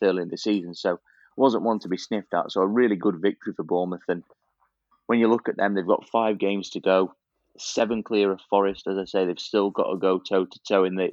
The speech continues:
penultimate game of the season. And can you imagine if they're both still in with a chance, uh, Forest is still in with a chance, I should say, how crucial that should be. But looking at Bournemouth's fixtures, Fulham next, doesn't really get much bigger than that on Saturday. Then they go to Swansea,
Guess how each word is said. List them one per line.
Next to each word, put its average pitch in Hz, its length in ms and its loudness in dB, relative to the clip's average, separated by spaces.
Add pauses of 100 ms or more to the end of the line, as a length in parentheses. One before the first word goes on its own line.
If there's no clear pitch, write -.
penultimate 98 560 -2
game 92 240 0
of 82 60 -8
the - 60 -14
season. 98 340 0
And 87 100 -10
can 107 100 -8
you 107 80 -2
imagine 104 360 -4
if 85 120 -10
they're 92 140 0
both 98 200 2
still 98 180 -4
in 92 60 0
with 90 120 -6
a - 80 -12
chance, 92 400 -4 (340)
uh, 92 120 4 (160)
Forest 104 260 4
is 87 80 -4
still 82 120 -4
in 78 80 -6
with 82 100 -8
a - 0 -
chance, 87 200 -6
I 90 60 -10
should - 140 -16
say, 85 240 -2 (420)
how 98 140 -4
crucial 101 560 0
that - 240 -2
should 82 160 -10
be. 82 120 -4
But - 140 -4
looking 123 260 0
at 98 120 -4
Bournemouth's 98 340 0
fixtures, 87 520 -2 (580)
Fulham 117 320 4
next, - 400 -6 (500)
doesn't 110 240 -2
really 95 160 0
get 101 140 2
much 98 200 -6
bigger 90 200 2
than 85 160 -4
that 92 140 -2
on 87 120 -8
Saturday. 85 580 -2
Then 101 180 -2
they 107 100 2
go 107 80 2
to 95 100 0
Swansea, 87 480 -2